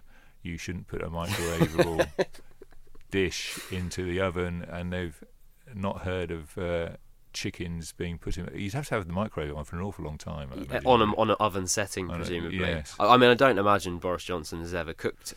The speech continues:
Speaker 2: an
Speaker 1: Well,
Speaker 2: oven-ready chicken,
Speaker 1: we,
Speaker 2: has
Speaker 1: we
Speaker 2: he?
Speaker 1: had that. Uh, this is another, uh, th-, thing that politicians are trying out now, is doing these video, uh, memes and little kind of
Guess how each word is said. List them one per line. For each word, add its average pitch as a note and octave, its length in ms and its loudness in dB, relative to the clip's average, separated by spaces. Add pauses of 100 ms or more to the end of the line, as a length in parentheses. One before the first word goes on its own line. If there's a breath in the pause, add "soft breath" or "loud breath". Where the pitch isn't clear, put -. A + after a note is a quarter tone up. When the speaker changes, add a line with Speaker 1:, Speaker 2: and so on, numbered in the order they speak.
Speaker 2:
an D#2 220 -4
Speaker 1:
Well, C3+ 200 8
Speaker 2:
oven-ready G#2+ 240 2
chicken, B2 140 -4
Speaker 1:
we, C3 220 2
Speaker 2:
has C#3+ 100 -4
Speaker 1:
we C3 80 2
Speaker 2:
he? B2+ 40 2
Speaker 1:
had C#3 200 0
that. - 340 -4
Uh, A2 240 2 (400)
this A2+ 220 -4
is G2+ 120 -2
another, G2 520 -2
uh, - 200 -6
th-, - 140 -8 (220)
thing F2+ 280 -8
that F2 140 -12
politicians F2 500 -6
are D#2 40 -12
trying E2 280 -6
out E2 80 -8
now, D#2+ 100 -8
is E2 120 -10
doing F2 180 -6
these D#2 180 -10
video, E2+ 460 -6 (420)
uh, D#2 200 -10
memes D#2+ 640 -12
and D#2+ 240 -12
little D#2 280 -12
kind E2 200 -12
of D#2 180 -10